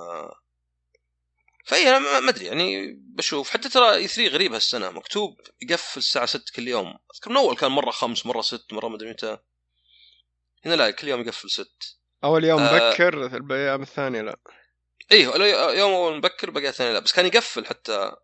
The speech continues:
Speaker 1: يعني، الف-، إنه يفتح إيه. بس حتى إنه يقفل، يعني، آه، غيروها شوي كذا. أحس إنهم الحين، يعني، خلاص، يعني، يبون أي واحد يجي.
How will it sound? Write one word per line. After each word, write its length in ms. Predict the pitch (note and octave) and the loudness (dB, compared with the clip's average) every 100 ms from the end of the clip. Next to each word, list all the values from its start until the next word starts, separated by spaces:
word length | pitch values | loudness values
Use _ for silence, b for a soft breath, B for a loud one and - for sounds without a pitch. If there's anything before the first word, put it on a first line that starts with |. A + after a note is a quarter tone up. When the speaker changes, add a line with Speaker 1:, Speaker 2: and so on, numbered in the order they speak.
| - | -12
Speaker 1:
يعني، 240 | G#2 G2+ | -10 -8
الف-، 140 | A2+ F#3 C#3 C3 C3+ G2 - | 0 0 0 -4 -10 -12 -2
إنه 120 | E3 | 0
يفتح 360 | F#3+ - D3 - | 0 -2 -8 -6
إيه. 280 | A#2+ - _ _ _ _ _ _ _ - | -8 -8 _ _ _ _ _ _ _ -6
بس 100 | - | -2
حتى 220 | G#3 - | 0 2
إنه 100 | D#3+ | 0
يقفل، 520 | C#3+ D#3 - - C3+ D#3 D3+ - _ _ _ - | 2 0 -2 -6 -6 -6 -12 -18 _ _ _ -14
يعني، 680 | G2 G#2+ G#2+ G#2 G#2 G#2 | -12 -10 -12 -14 -14 -12
آه، 360 | G#2 G2 G2 G2 | -12 -12 -12 -10
غيروها 480 | A#2+ C3+ B2+ A#2 F#2+ | -6 -2 2 2 0
شوي 260 | - F#2+ F#2 | -8 -12 -12
كذا. 460 | G2 F#2+ F2+ F2+ _ _ _ _ _ _ _ _ _ _ - | -12 -10 -10 -14 _ _ _ _ _ _ _ _ _ _ -10
أحس 360 | - - - D#4 | -4 0 2 2
إنهم 120 | A#3 | 2
الحين، 220 | - G3 | 4 2
يعني، 140 | A#2+ A2 | 2 0
خلاص، 340 | C3+ G#2+ - | -2 -2 -4
يعني، 320 | G2 F2 D#2+ A#2+ | -10 -16 -16 -2
يبون 180 | D#3+ | 2
أي 100 | E3+ | 4
واحد 220 | C#3 - A2+ | 4 2 -4
يجي. 300 | F#2+ - | -8 -14